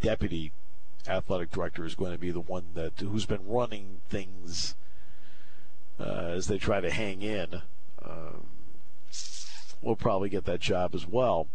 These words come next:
So, I mean, the quiet, I mean, you have to be prepared for everything. I don't think anything is going to happen tonight at the game.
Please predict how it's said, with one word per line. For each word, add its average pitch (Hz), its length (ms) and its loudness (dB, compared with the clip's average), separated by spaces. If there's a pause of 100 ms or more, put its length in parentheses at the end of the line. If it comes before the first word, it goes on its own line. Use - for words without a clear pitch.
(880)
So, 156 420 2
I 151 60 0
mean, 147 240 -2
the 139 100 0
quiet, 156 320 0
I - 20 -4
mean, 143 120 -2
you 170 60 2
have 170 120 0
to 147 80 0
be 139 160 0
prepared 120 500 0
for 98 200 0
everything. 101 520 -2
I 120 200 0
don't 120 180 -2
think 101 240 0
anything 107 480 -2
is 104 140 -2
going 110 220 -2
to 107 60 -2
happen 104 380 -2
tonight 104 340 -2
at 95 60 -4
the 98 100 -2
game. 98 320 -2